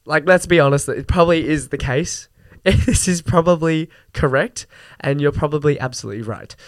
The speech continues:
S-, that made absolutely no sense. Um, anyway, I did a summer intensive, so a ten-day subject, nine to two each day. Uh, like, if you count for the lecture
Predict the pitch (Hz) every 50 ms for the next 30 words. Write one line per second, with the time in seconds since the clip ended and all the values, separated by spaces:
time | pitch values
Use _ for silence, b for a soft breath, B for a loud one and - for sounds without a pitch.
0 | B B B B B B B B B B B _ - - - _ _ - _ -
1 | - 135 143 139 - 131 139 131 127 123 - 127 123 - - 98 104 120 110 110
2 | 107 - 98 80 - - - _ _ - 170 175 165 - - 220 240 220 190 160
3 | 139 - - - 170 180 147 180 208 214 202 214 - - - 185 185 190 190 151
4 | 175 185 - - 160 170 185 160 165 170 151 120 117 - - 147 151 147 127 110
5 | - - _ 131 - - - - 180 185 185 180 175 160 - 156 147 143 135 147
6 | 143 139 135 - - b b b b b - 123 139 147 160 170 165 151 - 156
7 | 151 139 120 143 - - - 127 123 123 120 120 117 - - - 101 110 113 95
8 | 113 131 135 131 - 139 135 - - 147 147 127 139 151 143 135 131 127 123 120
9 | - - - 135 127 123 123 127